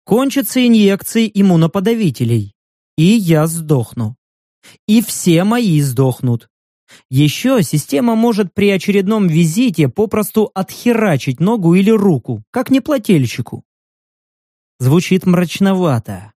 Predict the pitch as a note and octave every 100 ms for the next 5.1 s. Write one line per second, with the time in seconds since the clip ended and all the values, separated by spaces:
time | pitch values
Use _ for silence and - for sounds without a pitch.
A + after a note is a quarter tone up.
0 | _ _ _ _ _ _ _ _ - F3
1 | E3 - - C4 A#3+ F#3+ G#3 G#3+ A#3+ A3
2 | - G3+ - - G3+ A3+ - G3 - F3+
3 | - - A#3 A3+ G3 - F#3 E3+ G#3 G3
4 | G#3 G3 G3 F#3+ - - F#3+ - D3 G#2+